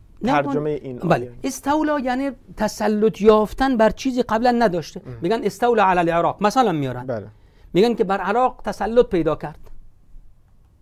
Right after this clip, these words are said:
Speaker 1: اینو می‌گن که منظور از است-، استوا استولاست. استوا، ثم استوا، بر عرش قرار گرفتن هست. بر عرش قرار گرفتن.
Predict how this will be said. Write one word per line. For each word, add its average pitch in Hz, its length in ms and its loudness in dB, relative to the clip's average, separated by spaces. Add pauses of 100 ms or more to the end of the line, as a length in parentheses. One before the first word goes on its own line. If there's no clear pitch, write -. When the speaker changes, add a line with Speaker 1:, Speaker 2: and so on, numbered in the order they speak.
(280)
Speaker 1:
اینو 240 160 2
می‌گن 226 240 2
که 240 220 -4
منظور 214 320 0
از 208 100 -6
است-، - 180 -6
استوا 196 500 0
استولاست. 175 720 -2 (340)
استوا، 214 680 -4 (320)
ثم 240 220 -2
استوا، 233 380 -6
بر 202 160 -2
عرش 220 420 -6
قرار 175 420 0
گرفتن 160 440 -4
هست. - 320 -20 (1080)
بر 170 120 -4
عرش 202 280 -6
قرار 165 300 -8
گرفتن. 156 400 -14